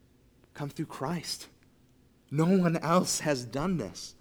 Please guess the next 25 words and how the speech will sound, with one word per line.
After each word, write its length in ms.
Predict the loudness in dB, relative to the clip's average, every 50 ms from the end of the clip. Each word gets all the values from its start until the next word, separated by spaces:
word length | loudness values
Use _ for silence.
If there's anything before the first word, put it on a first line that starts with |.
| _ _ _ -20 -20 -20 -20 -20 _ _ _ _ _ _ _ _ _ _ _ _ _ _ _ _ _ _ _
So 280 | -2 2 4 4 4 2 -2 -10 -20 -20 -20 _ _ _ _ _ -6
turn 380 | -2 0 2 4 4 2 2
from 340 | 0 0 2 4 4 4 4
your 260 | 2 2 2 2 2
sin, 380 | 0 -2 -2 0 0 0 0 -2
the 100 | -2 -2
way 280 | 0 2 4 4 4
you 360 | 4 4 2 -2 -2 0 0 0
are 160 | 0 0 0
living, 340 | 2 2 0 0 -2 -4 -6 -10 -16 -12 -6
and 200 | -4 -2 -2 0
believe 640 | 2 2 4 4 4 4 4 4 2 2 0 -2 -6 -10 -10
in 320 | -6 -4 -2 -2 -4 -4 -8 -14 -20 -20 -14
Jesus 500 | -8 -4 -2 -2 0 -2 -4 -6 -8 -10 -8 -6
alone. 480 | -4 -4 -2 -2 -2 -2 -2 -4 -6 -10 -16 -20 -20 _ _ _ _ _ _ _
Bow 220 | -8 -4 0 0 0
your 200 | 0 0 0 -2
knee 520 | -2 -4 -6 -6 -6 -4 -6 -6 -8 -10 -14
to 120 | -14 -14
the 80 | -12 -14
King. 420 | -14 -12 -10 -8 -8 -8 -10 -12 -16 -20 _ _ _ _ _ _ _ _ _ _ _ _ _ _ _ _ _ _ _ _ _ _ _ _ _ _ _ _ _ _ _ _ _ _ _ _
He 100 | -16 -14
invites 480 | -14 -14 -12 -10 -10 -10 -10 -10 -12 -14
you. 120 | -16 -16 -18 -20 _ _ _ _ _ _ _ _ _ _ _ _ _ _ _ _ _ _ _ _ _ _ _ _ _ _ _ _ _ _ _ _ _ _ _ _ _ _ _ _
Friend, 200 | -8 -6 -6 -6